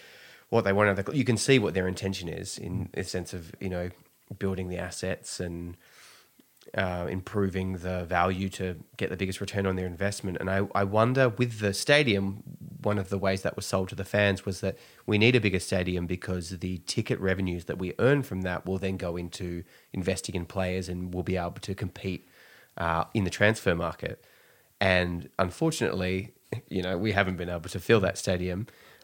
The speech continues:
Um, so I wonder when we can and when the, the club starts to make, you know, obviously they do have a debt they need to pay off.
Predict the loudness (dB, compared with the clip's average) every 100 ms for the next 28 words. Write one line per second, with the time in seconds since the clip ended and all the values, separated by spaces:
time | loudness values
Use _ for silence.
0 | 4 8 8 6 2 -2 4 6 8 8
1 | 6 8 8 8 8 8 8 6 6 4
2 | 4 0 4 4 4 2 4 4 6 2
3 | 0 2 4 4 0 -4 -8 -20 -12 -4
4 | 0 4 4 6 2 2 0 0 2 0
5 | -6 _ 2 2 4 0 0 -2 -2 -2
6 | -2 -4 -4 -6 -4 -4 -4 -6 -8 -4
7 | 0 0 -2 -10